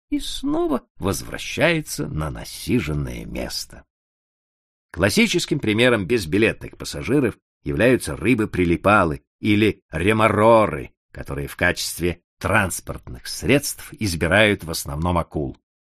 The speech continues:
Порой на теле морского хищника висит чуть ли не десяток этих безбилетников.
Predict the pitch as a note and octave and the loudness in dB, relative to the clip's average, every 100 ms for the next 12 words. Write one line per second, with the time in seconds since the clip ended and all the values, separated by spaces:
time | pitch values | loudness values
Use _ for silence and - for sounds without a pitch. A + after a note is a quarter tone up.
0 | _ _ - F#2 C#3+ C3+ C3+ - D3+ C3 | _ _ 0 4 6 6 4 4 4 4
1 | A#2 - D#3 B2+ - E3+ - G2+ D#2+ - | 2 2 2 4 4 2 2 -2 -4 -8
2 | _ _ G#2 C#3+ E3 - - F#3+ E3 F3 | _ _ 2 4 4 2 4 4 6 6
3 | F3+ G#3 C#3 G3+ - - A3 G#3+ - D#3+ | 6 4 2 2 2 2 4 4 4 2
4 | E3 D#3+ C3 A2 B2 A2+ F#2+ B2+ G2 - | 2 2 0 0 0 2 4 4 4 0
5 | C#2+ C#2 - | -10 -10 -14